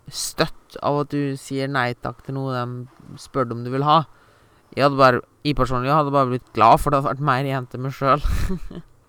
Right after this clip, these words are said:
<laughs> Men hva er det som gjør det så vanskelig å si nei takk? Jo, det handler litt om dette her med unnskyldninger. Eh, fordi ofte når vi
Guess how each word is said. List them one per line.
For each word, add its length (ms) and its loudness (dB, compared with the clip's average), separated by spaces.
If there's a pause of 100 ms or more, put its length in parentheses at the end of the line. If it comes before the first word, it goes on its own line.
<laughs> 880 -20
Men 160 -6
hva 160 2
er 160 -2
det 80 -6
som 160 -12
gjør 400 -2
det 120 -8
så 120 -10
vanskelig 540 -8 (260)
å 80 -14
si 160 -8
nei 140 -2 (100)
takk? 180 -8 (1600)
Jo, 320 -8 (720)
det 80 -4
handler 380 -8
litt 140 -12
om 120 -8
dette 160 -6
her 240 0 (400)
med 240 -8
unnskyldninger. 800 -8 (1080)
Eh, 540 -6
fordi 320 -4
ofte 240 -6
når 160 -4
vi 100 -6